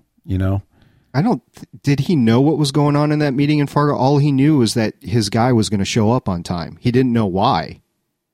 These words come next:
Speaker 1: Right, but what I'm saying is, is like, okay, it was clear that it was his intent to build a high-stress,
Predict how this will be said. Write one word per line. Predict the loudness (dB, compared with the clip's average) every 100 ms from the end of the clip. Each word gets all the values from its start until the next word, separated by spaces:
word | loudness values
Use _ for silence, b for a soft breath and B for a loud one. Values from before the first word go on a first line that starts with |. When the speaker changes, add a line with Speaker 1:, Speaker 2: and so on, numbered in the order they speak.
| _ _ _ _ _ _
Speaker 1:
Right, | 0 2
but | 2
what | 4 4
I'm | 2
saying | 2 4
is, | 4 2
is | 2
like, | 0 -2 -2
okay, | -2 0 -4 B B B B 0
it | 2
was | 2
clear | 0 0 2
that | 2 0 -2
it | 0
was | 2 2
his | 2 2
intent | 0 2 0 2
to | 0
build | 2 2
a | 0
high-stress, | 2 0 0 0 2 0 -2